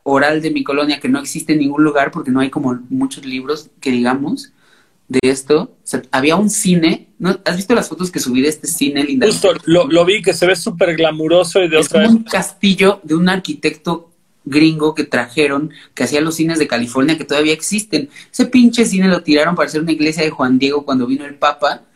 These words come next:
Speaker 1: que nunca hicieron la iglesia además. Solo vino el Papa, <laughs> le echó agua bendita y nunca terminaron la iglesia y tiraron ese cine que era una obra maestra así de la arquitectura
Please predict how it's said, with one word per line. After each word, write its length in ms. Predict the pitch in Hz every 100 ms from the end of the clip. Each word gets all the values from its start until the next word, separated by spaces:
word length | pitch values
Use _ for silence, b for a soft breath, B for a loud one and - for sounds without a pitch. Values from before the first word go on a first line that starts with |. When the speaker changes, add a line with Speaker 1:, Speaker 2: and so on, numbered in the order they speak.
| _ _ _
Speaker 1:
que 120 | -
nunca 340 | 160 190 208 208
hicieron 260 | 208 208
la 80 | 196
iglesia 480 | 175 170 190 196 180
además. 540 | 151 143 151 147 - _ _
Solo 360 | - 185 214 208 _ _ -
vino 260 | 156 202
el 140 | 214 214
Papa, 500 | 190 - 175 - _ _
<laughs> 200 | _ -
le 80 | 165
echó 180 | - 175
agua 240 | 165 185
bendita 640 | 170 135 139 160 - - - b b
y 100 | 135
nunca 220 | 160 185
terminaron 360 | 196 156 156 165
la 60 | 156
iglesia 340 | 143 147 175
y 100 | 165 _
tiraron 420 | - 151 170 196 190
ese 160 | 185
cine 380 | 180 180 175 175
que 80 | 165
era 100 | 165
una 300 | 165 160 -
obra 380 | 143 151 160 156
maestra 680 | 151 143 139 151 - 147 143
así 180 | 135 139
de 80 | 135
la 60 |
arquitectura 1040 | 123 - 107 110 - - 135 135 135 131